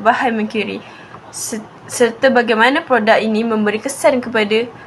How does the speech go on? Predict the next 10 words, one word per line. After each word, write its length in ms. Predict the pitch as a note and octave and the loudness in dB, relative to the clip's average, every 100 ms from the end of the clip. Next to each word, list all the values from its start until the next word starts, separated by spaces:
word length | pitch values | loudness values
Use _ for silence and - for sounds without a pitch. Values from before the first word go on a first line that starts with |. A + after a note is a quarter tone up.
| - - - | -20 -20 -12
pengguna 480 | A#3 A#3+ C4 B3 B3 | -4 0 2 4 4
dari 240 | A#3+ A#3+ | 4 2
segi 320 | - A#3+ A3+ | 0 -6 -6
kesihatan 400 | G#3+ A#3 G#3+ G#3+ | -8 -6 -6 -4
fizikal 640 | G#3+ C#4 C4+ B3+ C#4 A3+ G#3+ | -6 -4 -6 -6 0 2 2
dan 240 | F#3 F#3 | -2 -2
mental. 480 | G#3+ A#3 - E3+ - - - - - - - - - - - - - - - - | -2 -4 -6 -8 -8 -12 -20 -18 -18 -18 -20 -20 -20 -20 -20 -20 -20 -20 -20 -2
Kami 240 | A3+ A#3+ A3+ | 2 2 2
juga 240 | G#3+ G3 | 0 -2
menilai 640 | F3+ F#3+ G#3+ A#3+ A#3+ F4+ | -4 -4 0 2 2 2